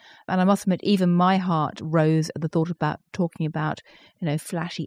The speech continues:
apps rather than endless Basel three, four, five, six, seven,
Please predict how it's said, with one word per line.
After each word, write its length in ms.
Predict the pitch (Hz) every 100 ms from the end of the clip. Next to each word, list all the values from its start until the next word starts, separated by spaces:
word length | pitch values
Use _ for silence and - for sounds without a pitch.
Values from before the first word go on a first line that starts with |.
| -
apps 340 | 156 - - 185
rather 260 | 160 156
than 140 | 151 -
endless 340 | 180 165 160 156
Basel 560 | - 165 160 156 156 156
three, 240 | - 170 165
four, 240 | 160 160 -
five, 200 | 156 160
six, 200 | - -
seven, 320 | 165 160 151